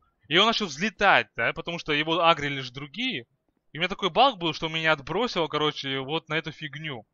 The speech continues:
То есть я прям долго падал, прыгал-то прыгал, и прям вот это сюда вот. Вот это вот место.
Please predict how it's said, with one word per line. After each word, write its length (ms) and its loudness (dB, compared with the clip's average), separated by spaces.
То 60 -10
есть 100 -10
я 100 4
прям 200 0
долго 300 6
падал, 400 6
прыгал-то 540 -2
прыгал, 380 0
и 140 -6
прям 240 0
вот 140 -2
это 160 -4
сюда 240 2
вот. 280 0
Вот 180 -6
это 140 -2
вот 160 -2
место. 540 -6